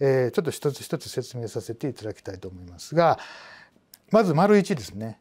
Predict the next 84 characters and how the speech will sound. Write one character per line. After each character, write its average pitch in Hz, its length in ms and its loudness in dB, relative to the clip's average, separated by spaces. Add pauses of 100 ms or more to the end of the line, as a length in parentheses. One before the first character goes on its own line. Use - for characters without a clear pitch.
(140)
ま 180 120 4
あ、 - 40 0
こ - 140 0
れ 220 80 8
は 202 60 4
新 202 240 0
規 185 200 0
買 170 180 6
い 170 40 -8
と - 100 -14 (160)
い 165 60 -2
う 170 60 0
ふ 170 140 -4
う 151 40 0
な、 131 260 0
あ 127 80 -8
の、 120 140 -8
見 127 100 -6
方 139 220 2
で 185 100 0
も 151 100 -4
い 113 100 -4
い 107 40 -10
と 107 100 -8
思 90 140 -14
い 85 60 -20
ま 90 140 -20
す。 - 220 -8 (400)
え 151 60 2
ー、 175 80 4
移 - 40 2
動 226 120 10
平 240 180 8
均 262 200 -2
線 226 100 4
が 185 80 4
横 202 300 4
ば 208 180 6
い 202 40 4
に 208 100 4
な 208 120 4
る 196 120 2
か、 165 140 4
上 202 180 6
向 220 120 2
き 202 120 -2
つ 220 120 -6
つ 202 140 2
あ 175 60 6
る 151 100 2
局 143 240 -6
面 143 320 -6
で、 170 380 6 (260)
え 147 160 4
ー、 - 20 2
価 165 140 -4
格 143 300 0
が 175 180 6
移 143 80 4
動 170 180 2
平 190 220 4
均 202 160 0
線 131 240 -4
を 135 60 0
上 180 200 4
に 185 120 2
突 - 160 -10
き 220 100 -6
抜 220 140 0
け 202 120 4
る。 127 160 -2 (100)
ま 147 40 -4
あ、 - 40 -6
こ 226 100 0
れ 220 80 6
が 170 60 6
非 185 60 2
常 208 140 4
に、 196 240 2 (220)
あ 151 100 0
の、 143 100 0
重 147 140 -2
要 143 140 4
な、 131 240 0